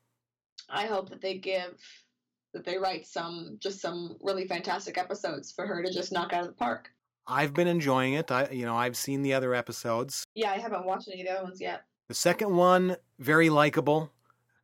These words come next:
Speaker 2: N-, mo-, not the most original of plots, but entertaining, and the, you know, all the, the characters are also likable and interesting.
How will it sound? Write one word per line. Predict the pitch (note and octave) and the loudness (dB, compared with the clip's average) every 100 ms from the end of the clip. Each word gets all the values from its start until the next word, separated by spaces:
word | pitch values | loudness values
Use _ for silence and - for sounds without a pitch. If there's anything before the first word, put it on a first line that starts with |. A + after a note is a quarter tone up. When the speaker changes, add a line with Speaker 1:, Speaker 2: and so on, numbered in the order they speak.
| _ _ - | _ _ -12
Speaker 2:
N-, | D#3 | 2
mo-, | C#3+ E3+ | 2 4
not | D3 D3+ | 4 4
the | D3 | 4
most | D3 C#3+ | 4 2
original | C#3 B2+ C#3+ C#3+ C#3+ | 2 0 2 2 2
of | B2+ | 0
plots, | - C3+ C3 C3+ - | 0 4 4 2 -2
but | - B2+ B2+ - - | -6 -4 -6 -8 -2
entertaining, | D#3+ D#3 D3+ C#3+ C#3+ C#3 D#3+ - | 0 0 2 2 2 -2 -6 -8
and | C3 B2+ B2+ | -6 -4 -2
the, | B2 B2 B2 C3 | 0 0 0 -4
you | C3 | -4
know, | B2 | -2
all | B2 | -2
the, | B2+ B2 | -4 -6
the | A#2+ | -6
characters | - C#3+ C3+ - B2+ A2+ | -4 0 0 0 -4 0
are | |
also | A#2 A#2 - A#2+ A#2 | 0 0 -2 -2 -2
likable | A2 A#2 B2 A2+ A#2 | -2 -4 -4 -4 -4
and | C3+ A#2+ | -6 -10
interesting. | A#2+ A#2 - A2+ | -8 -8 -6 -8